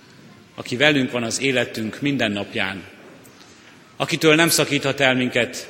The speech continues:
földrajzi távolság, fizikai távolság, az én családom több mint kétszáz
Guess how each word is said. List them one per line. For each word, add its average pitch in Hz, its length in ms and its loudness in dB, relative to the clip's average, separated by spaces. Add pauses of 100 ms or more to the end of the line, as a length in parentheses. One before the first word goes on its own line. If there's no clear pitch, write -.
(120)
földrajzi 127 580 2
távolság, 123 760 2
fizikai 120 500 -2
távolság, 117 800 0 (920)
az 110 100 -12
én 117 160 2
családom 113 480 0
több 127 140 0
mint 113 160 -2
kétszáz 113 640 2